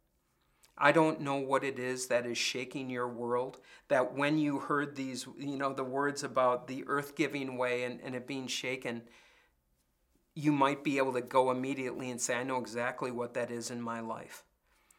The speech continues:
And as you consider that, maybe you're not there, maybe you're in a good place,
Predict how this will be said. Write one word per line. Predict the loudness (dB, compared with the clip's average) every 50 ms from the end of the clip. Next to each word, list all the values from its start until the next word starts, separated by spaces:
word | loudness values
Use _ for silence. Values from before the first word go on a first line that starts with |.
| _ _ _ _ -6
And | -2 2 6
as | 6 6 6 4
you | 2 -2 -2
consider | -2 0 0 0 2 2 2 4 6 6 6
that, | 6 4 4 2 -2
maybe | -2 0 0 0 0
you're | 2 2 4
not | 6 4 4 4 4
there, | 2 2
maybe | 2 2 0 0 0
you're | -2 -2
in | -2 0
a |
good | 0 0 -2 -2 -2
place, | -2 -2 -2 -2 -2 -6 -8 -8 -10